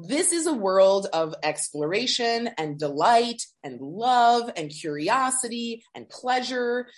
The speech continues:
So, well, pleasure and pain, but, like, that's what the kink thing is all about, is, like, where's the line between pleasure and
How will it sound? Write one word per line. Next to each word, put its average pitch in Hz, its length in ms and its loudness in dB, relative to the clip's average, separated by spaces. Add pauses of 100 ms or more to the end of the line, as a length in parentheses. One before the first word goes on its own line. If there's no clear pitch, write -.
(120)
So, 233 540 4
well, 147 320 0
pleasure 160 280 -2
and 147 180 -6
pain, 151 280 -6
but, 139 100 -4
like, 135 240 -6 (260)
that's 151 200 -4
what 139 100 -10
the 127 60 -16
kink 160 320 -10
thing 139 140 -8
is 127 100 -10
all 123 160 -4
about, 123 280 -4
is, 127 120 -14
like, 127 180 -8
where's 370 400 -2
the 339 120 -6
line 339 760 -4
between 151 420 -8
pleasure 139 380 -4
and 135 180 -12